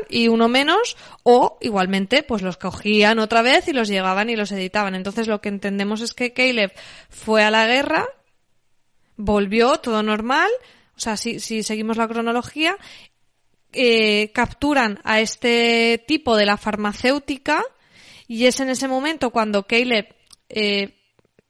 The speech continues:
mm, incumple las instrucciones de hablar con esta persona. Esta persona ya les dice algo de que hay ese gran hermano, esa mano negra que les controla, que les escucha. Le habla de que él era fabricante de estos límbicos que los tienen un poco también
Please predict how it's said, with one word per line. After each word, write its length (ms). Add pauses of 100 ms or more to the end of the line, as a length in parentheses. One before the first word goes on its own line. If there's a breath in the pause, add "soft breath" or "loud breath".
(120)
mm, 760
incumple 500
las 160
instrucciones 600
de 380
hablar 380
con 140
esta 240
persona. 580 (240 loud breath)
Esta 220
persona 340
ya 200
les 200
dice 240
algo 320
de 240
que 100
hay 140
ese 200
gran 220
hermano, 380
esa 160
mano 240
negra 280
que 80
les 160
controla, 540
que 100
les 180
escucha. 540 (380 loud breath)
Le 140
habla 260
de 120
que 100
él 80
era 140
fabricante 560
de 60
estos 300
límbicos 480
que 100
los 180
tienen 280
un 100
poco 220
también 500